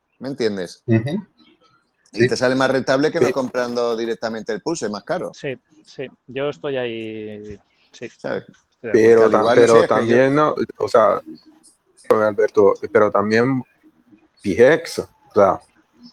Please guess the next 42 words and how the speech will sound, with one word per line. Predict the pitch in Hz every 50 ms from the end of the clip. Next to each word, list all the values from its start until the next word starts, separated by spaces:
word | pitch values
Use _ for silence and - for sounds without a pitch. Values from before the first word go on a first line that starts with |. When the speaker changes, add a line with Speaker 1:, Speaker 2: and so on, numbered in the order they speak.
| _ _ _
Speaker 3:
yo | - 123 120
creo | - 165 202 220 233
que | 226 -
Speaker 1:
Sí. | 202 -
Speaker 3:
también | 127 117 120 123 131
mucha | 143 160 170 - 185
gente | 175 196 185 180 - 180 175
que | 175 156
sacrificó | 131 135 123 - 131 123 - - 101 - - 110
para | 110 - 123 135 123
Pulse, | - - 127 131 156 180 185 185 - - - - 202 196 - - _
para, | - 123 110 104 101 98 98 98 95 95 95 92 92 -
para | - 104 101 98 95 95 95 95 92 92 90
Pulse | - 139 156 170 165
Chain, | - - 202 196 202 202 185
también | - 95 92 95 95 95
se | - -
va | 101 98 98
a | 98
mover | 95 95 98 98 95 92 90 90
a | 85 -
Pigex. | - - 85 107 127 135 - - - - - _ _ _ _ _ _ _ _ _ _ 311 _ _ _ _ _
Speaker 1:
Sí. | - - - - 196 196 190 - - - - _ _
Speaker 3:
Y | - 107
eso, | 127 147 147 185 165
Speaker 1:
Yo, | -
Speaker 3:
eso | 135 -
de | 180 165
Speaker 1:
mi | -
Speaker 3:
pronto | 135 113 113 - 151 143 -
nosotros | - 135 131 120 - 123 - 127 135
nos | 151 147
los | 143 139 120
olvidamos, | 123 107 110 104 98 95 101 120 151 139 113
porque | - - - 110
hay | 101
ballenas | 107 113 127 127 127 135 135
que | - 120
sacrificaron | 107 101 - 101 - 87 - 98 101 110
mucho | 110 123 139 139 - 127 107
de | 104 110
eso. | 101 - - -